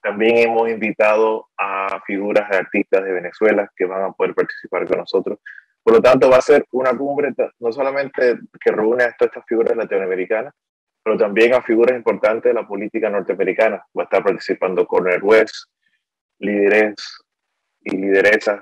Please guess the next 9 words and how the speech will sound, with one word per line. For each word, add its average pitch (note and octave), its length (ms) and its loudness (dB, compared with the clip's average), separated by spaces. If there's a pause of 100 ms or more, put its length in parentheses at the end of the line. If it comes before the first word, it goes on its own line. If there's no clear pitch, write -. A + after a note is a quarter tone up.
del G2 240 0
movimiento F#2+ 560 -4
por G2 140 0
las F2 120 -2
vidas G2+ 260 -4
negras F#2+ 360 0
en F#2 120 -4
Estados F2+ 380 -8
Unidos, G#2+ 580 2